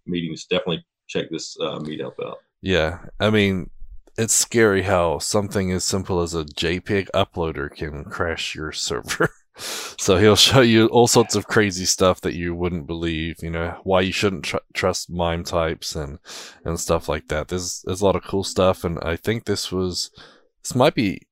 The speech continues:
Speaker 2: based on his C F Summit one. If not, it's very similar to some of his presentations. So, uh, it'll be a good one, and if you did miss last week's or any of the other ones or can't, cannot make it to this one,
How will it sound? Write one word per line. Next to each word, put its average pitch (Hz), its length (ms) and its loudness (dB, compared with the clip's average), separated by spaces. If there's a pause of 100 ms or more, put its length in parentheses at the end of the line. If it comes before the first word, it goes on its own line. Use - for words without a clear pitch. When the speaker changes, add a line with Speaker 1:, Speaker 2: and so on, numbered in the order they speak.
Speaker 2:
based 98 280 0
on 92 120 0
his 85 160 -4
C - 180 -2
F 92 80 -2
Summit 98 340 -2
one. 104 240 0
If 104 180 -2
not, 98 240 4
it's 78 140 0
very 90 200 -2
similar 87 340 -2
to 82 240 -4
some 82 200 -4
of 78 80 -6
his 78 140 -10
presentations. 76 840 -8
So, 71 240 -6 (420)
uh, 87 200 2
it'll 101 120 2
be 101 120 2
a - 20 -2
good 101 220 4
one, 98 320 4
and 85 420 -2 (160)
if - 180 -8
you 85 160 -8
did 104 260 0
miss 107 380 0
last 95 320 4
week's 101 280 -2
or 95 80 0
any 90 60 -2
of 90 40 -4
the 87 100 0
other 85 140 -2
ones 90 240 -2
or 85 140 -2
can't, - 320 -4
cannot 85 300 -2
make - 200 -2
it - 60 -20
to 80 100 -6
this 85 200 -6
one, 85 260 -4